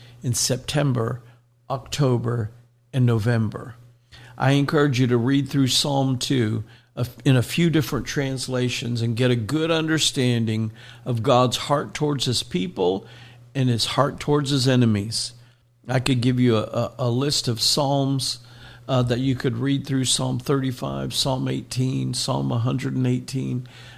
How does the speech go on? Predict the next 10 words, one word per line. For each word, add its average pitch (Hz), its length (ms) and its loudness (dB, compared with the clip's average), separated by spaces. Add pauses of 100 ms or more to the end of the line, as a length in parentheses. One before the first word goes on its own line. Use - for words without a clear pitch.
(120)
God 160 200 0
is 156 120 2
about 147 340 6
to 127 100 4
deal 135 380 4
with, 139 160 0 (320)
uh, 123 80 0
the 110 180 4
final 151 520 2
blow 117 580 4